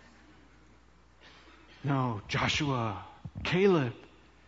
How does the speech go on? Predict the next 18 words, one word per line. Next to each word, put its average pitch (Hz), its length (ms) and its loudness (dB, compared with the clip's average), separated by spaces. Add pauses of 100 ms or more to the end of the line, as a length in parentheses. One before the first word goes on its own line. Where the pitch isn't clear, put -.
(160)
I 175 100 -2
remember 160 540 6
them. 165 500 2 (1500)
Hmm. 117 120 -4 (1300)
Learn 180 400 0
this. 110 240 -2 (240)
This 160 220 -10
is 175 140 -8
nice. 123 400 -2 (580)
We 175 200 -2
should 170 340 -4 (380)
do 151 600 8 (640)
something. 165 720 8 (1900)
I 170 80 2
mean, 190 160 4
even 330 240 10
if 226 160 8
we, 180 280 8